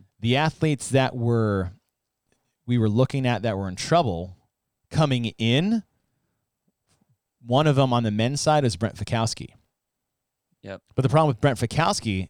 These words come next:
Speaker 1: is that he had a bad event two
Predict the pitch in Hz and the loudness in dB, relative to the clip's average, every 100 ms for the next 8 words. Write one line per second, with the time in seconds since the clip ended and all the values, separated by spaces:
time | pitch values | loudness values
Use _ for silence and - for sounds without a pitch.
0 | - 120 131 110 123 139 139 135 127 127 | -2 0 2 0 -2 0 2 2 0 0
1 | 127 110 92 113 123 143 127 113 110 _ | -2 -4 -2 -2 0 2 2 0 -4 _
2 | _ _ _ _ _ _ 110 107 127 - | _ _ _ _ _ _ -6 0 0 -2
3 | - - 165 110 90 | -8 0 2 2 0